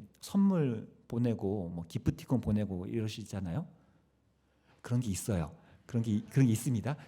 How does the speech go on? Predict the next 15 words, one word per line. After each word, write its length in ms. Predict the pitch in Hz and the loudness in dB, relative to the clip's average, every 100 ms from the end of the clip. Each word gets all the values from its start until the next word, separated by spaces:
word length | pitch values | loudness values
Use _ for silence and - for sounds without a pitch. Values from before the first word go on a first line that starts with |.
| - | -2
근데, 180 | 131 127 - - - | 0 0 -6 -20 -4
근데 260 | 127 135 110 - | 2 4 2 -2
그 100 | - 151 | -4 2
보내시면 680 | 139 160 160 147 131 95 - | 6 6 6 4 4 0 0
또는 160 | 165 139 | 2 4
받으시면 680 | 104 117 151 127 135 98 - - _ _ _ _ _ _ _ | 2 0 2 4 4 2 -4 -14 _ _ _ _ _ _ _
어떻게 200 | 107 - | -8 0
합니까? 380 | 120 85 123 - - | 0 0 -6 -10 -12
저장하죠. 760 | - 101 120 127 104 92 139 - - _ _ _ _ _ _ _ - | 0 2 4 4 2 -4 -6 -10 -16 _ _ _ _ _ _ _ -14
근데 160 | - | -6
저장만 500 | 120 - 120 165 165 | -4 0 4 6 8
해두면 520 | 156 131 120 226 - - - - _ _ _ _ _ | 6 6 6 6 2 -14 -20 -20 _ _ _ _ _
그 100 | 131 | -2
선물은 520 | 165 160 123 143 85 87 - - | 2 2 4 2 0 -6 -16 -14
반쪽짜리입니다. 720 | - 98 98 110 98 90 | -8 -8 -6 -6 -6 -10